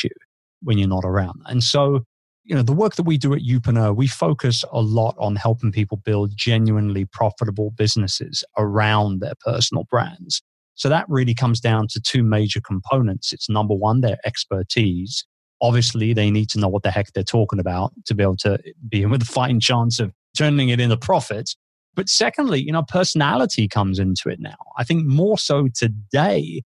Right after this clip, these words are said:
than ever before. We want to love people. We, I mean, we, we do. The, the world is a pretty messed up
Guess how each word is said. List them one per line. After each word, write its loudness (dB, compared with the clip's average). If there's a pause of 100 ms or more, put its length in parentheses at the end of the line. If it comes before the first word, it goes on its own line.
than 0 (140)
ever 2
before. -2 (320)
We 2
want 2
to -2
love 0
people. -8
We, 2 (260)
I 0
mean, 4
we, 2 (220)
we 2
do. 0
The, -2 (300)
the 2
world 2
is 2
a -2 (100)
pretty 0
messed 2
up -6